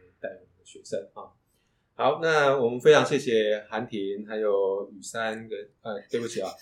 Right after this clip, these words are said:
<laughs> 韩婷，还有于柔跟允珊哈，还有我们生活教官今天来上我们的节目，那跟大家分享我们D F C的一个经验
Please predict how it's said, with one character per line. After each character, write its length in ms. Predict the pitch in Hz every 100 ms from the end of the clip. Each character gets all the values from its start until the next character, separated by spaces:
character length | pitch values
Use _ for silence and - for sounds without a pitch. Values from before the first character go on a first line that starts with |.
| - -
<laughs> 320 | - - -
韩 180 | 120 135
婷， 300 | 117 107 110
还 120 | 120
有 200 | 104 -
于 120 | 120
柔 200 | 127 104
跟 380 | 107 113 113 113
允 160 | 101 90
珊 280 | 113 107 110
哈， 120 | 95
还 100 | 101
有 100 | 101
我 40 |
们 100 | 95
生 160 | - 120
活 40 |
教 160 | 107 117
官 380 | 117 117 120 - _
今 160 | -
天 120 | 110 101
来 40 |
上 200 | 98 107
我 60 | 90
们 100 | 90
的 40 |
节 200 | - 95
目， 200 | 117 113 _ _ _ _
那 220 | 113 107
跟 140 | 104 123
大 140 | 120
家 140 | 120 117
分 140 | 120
享 160 | 107 90
我 60 |
们 100 | 92
D 160 | - 110
F 140 | 110
C 220 | - -
的 80 | 110
一 80 | 98
个 260 | 110 101 95
经 180 | 120
验 280 | 123 120 -